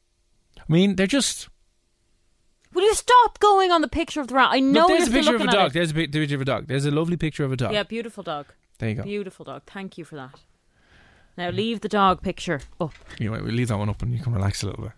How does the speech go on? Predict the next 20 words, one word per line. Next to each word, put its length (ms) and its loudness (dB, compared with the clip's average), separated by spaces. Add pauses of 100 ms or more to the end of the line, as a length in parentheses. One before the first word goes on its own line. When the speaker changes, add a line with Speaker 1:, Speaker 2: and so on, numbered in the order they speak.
(160)
Speaker 2:
Jesus 420 -20
Christ. 500 -20 (140)
Speaker 1:
Just 180 -18
do 60 -4
Speaker 2:
You've 140 4
no 80 8
Speaker 1:
something 80 6
with 100 6
Speaker 2:
idea 160 4
Speaker 1:
that 60 4
Speaker 2:
what 160 6
Speaker 1:
rat. 60 -6
Speaker 2:
that 120 0
feels 260 2
like 160 0
in-, 220 -4
internally. 540 -2
Like, 240 -2
I 100 4
am 200 2